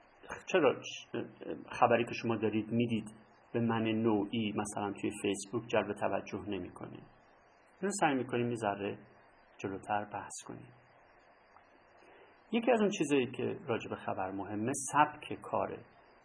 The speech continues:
سبک محل انتشاره، سبک اون آدمه، اعتبار اون آدمه،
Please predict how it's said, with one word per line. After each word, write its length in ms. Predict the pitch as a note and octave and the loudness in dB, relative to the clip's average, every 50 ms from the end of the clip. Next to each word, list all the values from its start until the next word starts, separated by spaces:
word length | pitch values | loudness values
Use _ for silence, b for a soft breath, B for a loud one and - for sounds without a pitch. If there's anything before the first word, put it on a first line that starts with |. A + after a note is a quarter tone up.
| - | -18
سبک 540 | - - - - C3+ C#3+ - - - - - | -12 -6 0 2 2 2 2 0 -4 -4 -2
محل 600 | C3+ C3 A#2 G#2 B2 B2 B2 A#2+ A#2 A#2+ B2 A#2 - | 0 0 2 2 2 2 2 2 2 2 2 2 0
انتشاره، 680 | A2 G#2 G#2+ - - G2 - - A2+ G#2+ G2 F#2+ F#2+ - - - - - - - - - - | -2 -4 -6 -6 -6 -6 -2 0 0 0 0 0 -4 -6 -10 -14 -20 -20 -20 -20 -20 -20 -18
سبک 520 | - - - - E3 E3+ - - - - - - | -12 -4 2 4 4 4 2 0 -6 -6 -2 0
اون 180 | D3 D3 C#3 - | 2 2 2 2
آدمه، 480 | - G#2+ G2 - A#2 A2+ G#2 G2 F#2 F#2+ - - | 0 0 0 2 0 0 0 0 -2 -2 0 0
اعتبار 540 | C3 - C3 - - C3+ B2+ D3+ E3+ E3+ | 0 0 0 -2 -2 0 0 0 0 0
اون 200 | D#3+ C3 A#2 A2 | 0 0 0 0
آدمه، 440 | G#2 G#2+ G#2 G2 G#2 G2 F#2 F#2 - | -2 -4 -4 -4 -4 -6 -6 -8 -8